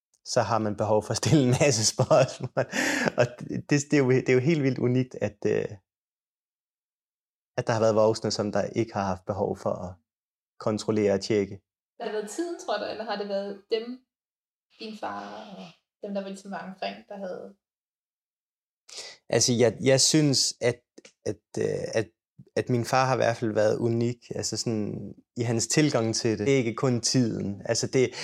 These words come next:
Speaker 1: ja, det er ret unikt, fordi han har jo lagt, øh, sit liv i det.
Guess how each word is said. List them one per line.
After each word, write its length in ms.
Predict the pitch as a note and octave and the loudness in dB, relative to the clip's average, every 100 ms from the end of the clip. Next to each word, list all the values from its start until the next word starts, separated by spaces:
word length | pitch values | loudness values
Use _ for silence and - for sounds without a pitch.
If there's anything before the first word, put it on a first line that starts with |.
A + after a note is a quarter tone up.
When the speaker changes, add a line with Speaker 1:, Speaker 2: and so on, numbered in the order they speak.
| - - | -8 -4
Speaker 1:
ja, 40 | |
det 120 | G2+ | 4
er 100 | C3+ | 4
ret 200 | G#2+ G#2 | 6 4
unikt, 380 | A2 B2+ B2+ - | 4 4 4 2
fordi 200 | A#2 G#2 | -2 0
han 220 | B2 B2 | 2 2
har 140 | A2+ A#2 | 2 2
jo 80 | A2 | 2
lagt, 680 | G#2+ A2 A2 G#2+ - - _ _ _ _ _ G#2+ | 4 4 4 2 -2 -4 _ _ _ _ _ -2
øh, 380 | - - - - - - - | -2 -2 -6 -10 -14 -6 0
sit 300 | - A#2 G#2+ | 0 0 0
liv 260 | B2 A2 - | 0 0 2
i 140 | C3 | 0
det. 260 | - G2+ | 0 -6